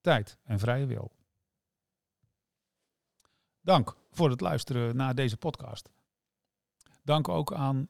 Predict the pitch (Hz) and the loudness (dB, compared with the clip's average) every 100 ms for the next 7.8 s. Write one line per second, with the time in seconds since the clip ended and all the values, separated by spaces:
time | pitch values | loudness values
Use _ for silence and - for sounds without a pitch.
0 | _ - 147 139 151 104 101 104 - - | _ -10 -2 0 2 0 -4 -12 -12 -2
1 | 135 123 123 139 131 123 123 120 - 123 | 0 0 0 0 0 0 0 -2 -4 -8
2 | _ _ _ _ _ - 120 117 117 147 | _ _ _ _ _ -6 -2 0 0 -2
3 | 117 101 - _ _ _ _ _ _ _ | -4 -6 -14 _ _ _ _ _ _ _
4 | _ - - - _ _ - 202 214 156 | _ -20 -20 -20 _ _ 0 4 4 4
5 | 170 175 170 151 151 151 135 196 135 135 | 0 2 0 0 0 0 0 2 2 2
6 | - _ _ _ _ _ _ _ _ - | -2 _ _ _ _ _ _ _ _ -2
7 | 185 196 175 160 156 202 151 | 2 2 2 2 0 -2 -2